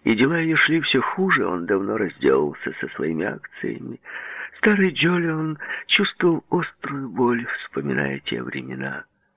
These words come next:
Насколько лучше можно было прожить жизнь. Из него мог бы выйти блестящий адвокат.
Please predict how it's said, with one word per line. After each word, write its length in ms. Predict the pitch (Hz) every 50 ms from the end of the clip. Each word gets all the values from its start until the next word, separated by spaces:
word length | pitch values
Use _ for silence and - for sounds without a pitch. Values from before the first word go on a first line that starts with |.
| _ _ _ _ _ _ _ _ _ _ _ - - - - - - - -
Насколько 440 | - 156 - - 233 214 202 - 202
лучше 400 | 196 214 208 196 - - - 170
можно 320 | 165 170 160 139 143 131
было 180 | 123 123 113 110
прожить 480 | - - 107 98 95 101 87 98 -
жизнь. 720 | - - 92 87 85 80 67 52 55 55 - - _ _ _ _ _ _ _ _ _ _ _ - - - - - - - -
Из 140 | 135 165 151
него 280 | 175 190 185 190 185
мог 260 | 175 175 185 180 - 123
бы 140 | 143 156
выйти 300 | 127 127 131 127 - -
блестящий 680 | 95 82 82 73 - - - 185 196 190 - - - -
адвокат. 640 | - - - 53 58 - - - - - 156 151